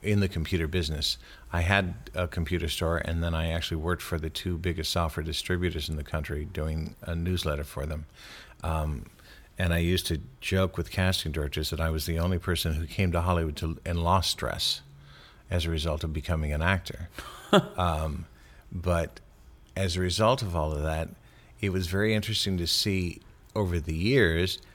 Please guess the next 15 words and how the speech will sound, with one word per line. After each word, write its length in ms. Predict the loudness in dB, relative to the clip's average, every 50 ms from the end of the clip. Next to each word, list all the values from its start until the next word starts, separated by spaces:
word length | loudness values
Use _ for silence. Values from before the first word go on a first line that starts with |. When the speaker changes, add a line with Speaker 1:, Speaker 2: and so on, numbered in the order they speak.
| -20 -20 -20 -20 -20 -20
Speaker 1:
how 460 | -12 -2 0 2 4 4 2 0 0 -4 -4
the 200 | -2 -2 0 0
acceptance 640 | 0 0 0 2 2 2 0 0 0 0 0 0 0
of 260 | -2 -2 -2 0 0
a 60 | 0
computer 680 | -2 -2 -2 -2 -2 -2 0 2 2 4 4 2 2 2
has, 460 | 0 2 2 2 2 2 0 -2 -6 -8 -12 -16 -18 -20 -20 -20 -20 -20 -20 -20 -4
has 200 | 0 0 4 6
actually 300 | 6 4 4 4 0 -2
grown 420 | -2 4 6 6 8 8 6 6 4
in 140 | 4 2
the 140 | 2 2 2
I 180 | 2 2 2 2
R 120 | 0 0 -2
S. 180 | -2 -4 -6